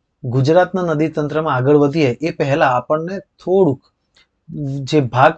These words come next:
પડીએ છીએ આપણે એ રીતે કે વિશ્વ, ભારત અને ગુજરાત. વિશ્વ,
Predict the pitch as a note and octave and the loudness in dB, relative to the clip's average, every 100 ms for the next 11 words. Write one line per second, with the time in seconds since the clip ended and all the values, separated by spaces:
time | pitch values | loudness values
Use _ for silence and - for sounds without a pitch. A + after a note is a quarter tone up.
0 | - E3 G3 G3 D#3 B2+ A#2+ C#3 C#3+ B2+ | 0 0 2 0 2 0 0 0 0 -2
1 | C#3 C3 B2 A#2+ C#3 - G#3 A#3+ - _ | -6 -4 -4 -2 -4 -4 -4 -4 -8 _
2 | _ _ _ _ _ B2+ A2 B2 A#2+ D#3+ | _ _ _ _ _ -10 0 2 4 2
3 | - _ _ _ _ _ _ _ _ _ | -2 _ _ _ _ _ _ _ _ _
4 | _ _ _ - A#2+ C3 A3+ - _ _ | _ _ _ -12 -6 -4 -6 -10 _ _
5 | _ _ - A2+ A#2+ G2+ _ _ _ _ | _ _ -8 -4 -4 -6 _ _ _ _
6 | _ _ A2 E3 G#3+ - G3+ | _ _ -2 0 0 -4 -6